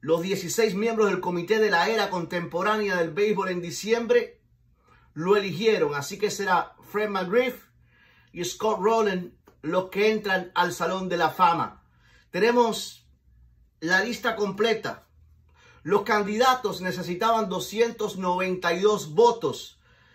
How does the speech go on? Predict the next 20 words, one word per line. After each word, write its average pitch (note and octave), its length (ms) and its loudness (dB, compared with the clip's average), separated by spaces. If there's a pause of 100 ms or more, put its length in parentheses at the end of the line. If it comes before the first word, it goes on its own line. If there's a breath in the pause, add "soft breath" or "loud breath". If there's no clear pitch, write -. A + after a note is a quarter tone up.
(280 soft breath)
para F#3 180 0
ser A3 220 0
electos. - 960 -4 (380)
Así C#3 260 -8
que A#3 140 4
pendientes, G#3 960 0 (400 soft breath)
porque F3+ 320 -2
la F3+ 160 2
lista G#3+ 320 -4
está G3 180 -2
aquí G3 220 -2
en G3+ 80 0
el G3 80 -4
Café G3+ 320 0
Deportivo F#3+ 600 -4
de F3 120 -2
Beto. G3+ 260 0
Imagínense, D#3+ 540 -2
Todd G3 240 -2
Helton G3+ 400 2